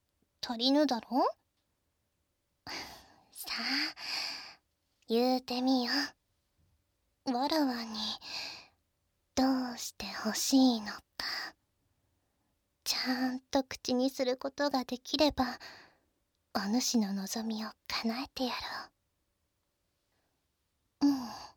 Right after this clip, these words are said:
唇を重ねて、体を重ねて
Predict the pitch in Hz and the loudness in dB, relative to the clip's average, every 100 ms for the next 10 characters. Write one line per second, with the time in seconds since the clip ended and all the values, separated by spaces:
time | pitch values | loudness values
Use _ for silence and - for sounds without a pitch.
0 | _ - - - - - _ _ _ _ | _ -20 -16 -16 -16 -20 _ _ _ _
1 | _ _ _ - - - - 294 294 311 | _ _ _ -12 -10 -4 0 2 6 6
2 | 320 320 302 - - - 311 302 302 - | 8 8 8 6 0 2 6 8 8 4
3 | - 208 202 - - - - - _ _ | 2 4 4 0 -8 -8 -10 -14 _ _
4 | _ _ _ _ - 294 330 339 330 330 | _ _ _ _ 0 4 6 8 8 6
5 | - - 349 339 339 - 320 311 | 2 2 6 6 6 4 2 2